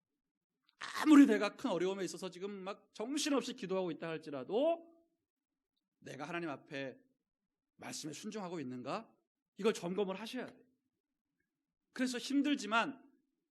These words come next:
하, 내가 지금 이 문제 하나 가지고도 너무 힘들고 어렵지만 그럼에도 불구하고 내가 하나님 말씀대로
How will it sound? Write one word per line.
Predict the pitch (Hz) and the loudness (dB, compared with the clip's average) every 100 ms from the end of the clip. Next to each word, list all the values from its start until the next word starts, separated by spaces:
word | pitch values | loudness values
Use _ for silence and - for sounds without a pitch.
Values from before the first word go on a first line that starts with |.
| _ _ _ _ _ | _ _ _ _ _
하, | - - - - - _ | -12 -10 -10 -14 -20 _
내가 | - 208 | -10 -8
지금 | 208 196 | -8 -6
이 | 202 | 0
문제 | 240 254 247 254 - | 2 2 0 -8 -6
하나 | 262 262 | 0 2
가지고도 | 240 233 220 208 | 0 -2 0 0
너무 | 202 | 2
힘들고 | 214 247 233 214 | 0 0 0 0
어렵지만 | 170 - 180 233 285 - - _ _ _ _ _ _ _ _ _ _ _ _ - | -2 -4 -2 -2 -2 -8 -20 _ _ _ _ _ _ _ _ _ _ _ _ -20
그럼에도 | - 175 160 156 | -10 -6 -6 -6
불구하고 | 143 143 143 135 | -8 -6 -6 -8
내가 | 127 127 | -10 -10
하나님 | 202 190 | -8 -8
말씀대로 | 131 147 208 202 190 220 | -8 -8 -8 -6 -4 -4